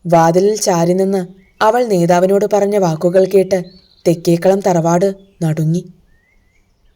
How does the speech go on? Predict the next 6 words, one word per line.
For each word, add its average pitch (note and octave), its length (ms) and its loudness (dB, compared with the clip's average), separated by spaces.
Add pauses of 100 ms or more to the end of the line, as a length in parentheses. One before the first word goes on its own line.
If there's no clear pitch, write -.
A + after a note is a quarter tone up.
(520)
ഇന്നോളം F#3+ 500 2
ആരോടും G3 400 2 (320)
മുഖം B3 360 0
കറുത്ത് G#3 340 0
സംസാരിച്ചിട്ടില്ലാത്തവളാണ് F#3+ 1300 -2
മീനാക്ഷി. F3 480 -2